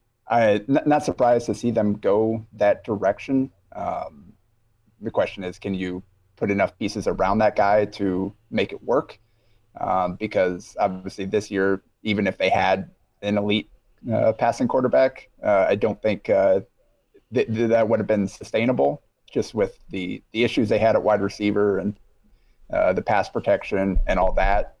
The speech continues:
It was kind of like, all right, they had to run the quarterback because they had to find some way to move the ball. Um, so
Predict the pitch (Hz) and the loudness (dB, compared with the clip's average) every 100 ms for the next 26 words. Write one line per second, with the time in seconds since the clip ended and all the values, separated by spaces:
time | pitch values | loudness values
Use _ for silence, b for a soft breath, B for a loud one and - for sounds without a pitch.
0 | _ 107 98 - 101 98 92 - 95 90 | _ -8 -8 -4 -4 -2 -6 0 0 0
1 | - _ _ _ 123 135 110 107 107 101 | -4 _ _ _ 2 2 2 2 0 0
2 | 117 98 98 98 - 101 95 92 90 - | 0 2 4 2 -2 0 2 2 -4 -12
3 | - - _ _ - 110 101 101 104 95 | -18 -20 _ _ 0 2 2 2 -2 -2
4 | 107 95 87 - 95 90 80 101 98 90 | -2 -2 -2 -4 -6 -8 -6 -6 -6 -8
5 | 269 - _ _ _ _ _ - 90 92 | -8 -10 _ _ _ _ _ -4 -2 0
6 | 92 92 - _ - 92 90 | -2 -6 -16 _ 0 0 0